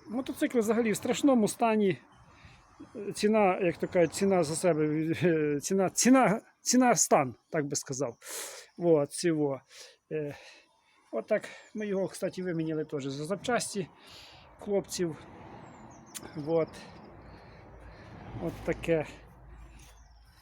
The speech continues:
Таке воно. І от. І, і чекаємо від вас результату. І буквально, якщо ви... Ну, сьогодні вже дощ, то ми точно не будемо нічого робити.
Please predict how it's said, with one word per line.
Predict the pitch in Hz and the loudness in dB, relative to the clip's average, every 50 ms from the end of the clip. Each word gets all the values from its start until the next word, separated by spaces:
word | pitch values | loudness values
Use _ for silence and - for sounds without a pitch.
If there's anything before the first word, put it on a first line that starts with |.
| _ _ _ - _ _ | _ _ _ -20 _ _
Таке | 156 143 - 160 151 | -14 -8 -4 -4 -4
воно. | 143 135 143 143 143 143 - - - - - _ _ _ _ _ - - - - _ _ _ _ _ _ | -4 -4 -8 -8 -8 -10 -12 -14 -18 -20 -20 _ _ _ _ _ -20 -20 -20 -20 _ _ _ _ _ _
І | - 165 | -10 -6
от. | 156 151 151 147 139 - - | -4 -2 -2 -2 -4 -6 -12
І, | 170 | -14
і | 185 202 220 202 202 175 160 - - - _ - | -14 -14 -12 -10 -10 -10 -12 -14 -18 -20 _ -14
чекаємо | - - 214 - 247 233 220 208 208 | -10 -10 -6 -2 0 0 0 0 -2
від | 202 196 196 175 | -4 -6 -8 -4
вас | 202 202 196 - - | 0 0 0 0 -2
результату. | 196 185 175 160 202 208 180 - 247 240 - - 226 196 156 - - _ _ _ _ _ _ _ - - - - _ - _ _ _ _ _ - - - - - - - - 277 | -4 -6 -4 -4 -4 -6 0 0 0 0 2 2 0 0 0 -6 -16 _ _ _ _ _ _ _ -20 -20 -20 -20 _ -20 _ _ _ _ _ -20 -20 -20 -20 -20 -20 -20 -16 -10
І | 240 196 - - - - - - | -8 -8 -8 -10 -16 -20 -20 -12
буквально, | - 170 180 165 - 208 202 196 190 190 196 208 - - - - | -6 -6 -6 -4 0 0 2 2 2 0 -2 -2 -4 -8 -8 -6
якщо | 208 190 180 - - - 202 180 - - - | -6 -4 -4 -4 2 4 4 4 4 0 -4
ви... | 190 180 202 190 185 185 - | -2 0 0 2 2 0 0
Ну, | 214 220 190 | 0 0 0
сьогодні | - - 202 190 170 185 | 2 2 2 2 4 4
вже | 170 175 185 | 2 2 2
дощ, | 170 196 185 - | 2 2 2 2
то | - - | 2 2
ми | 175 170 | 2 2
точно | 170 - 190 - - 180 | 4 2 -2 0 2 2
не | 170 | 2
будемо | 165 175 165 170 170 | 2 2 2 4 4
нічого | 165 156 - 180 151 151 | 4 4 4 4 4 4
робити. | 160 170 160 170 160 - - 165 | 2 2 2 2 0 2 2 0